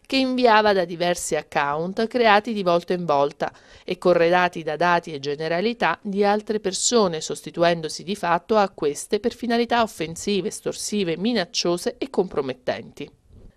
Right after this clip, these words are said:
Per tutto l'anno appena trascorso, con i dati della donna, lo stalker, sempre in via telematica, avrebbe aperto conti correnti,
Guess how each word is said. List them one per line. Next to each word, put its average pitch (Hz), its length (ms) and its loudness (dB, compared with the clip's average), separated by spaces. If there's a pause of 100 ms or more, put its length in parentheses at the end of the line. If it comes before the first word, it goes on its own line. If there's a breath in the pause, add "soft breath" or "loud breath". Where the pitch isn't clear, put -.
(120)
Per 269 200 2
tutto 311 320 6
l'anno 185 320 4
appena 160 280 -4
trascorso, 175 920 0
con 175 220 -2
i 160 100 -8
dati 175 380 0
della 151 240 -10
donna, 160 480 0
lo 254 160 -2
stalker, 208 720 2
sempre 165 460 -2
in 139 100 -12
via 170 180 0
telematica, 170 680 -4 (260 loud breath)
avrebbe 233 460 4
aperto 220 560 0
conti 208 360 4
correnti, 180 800 2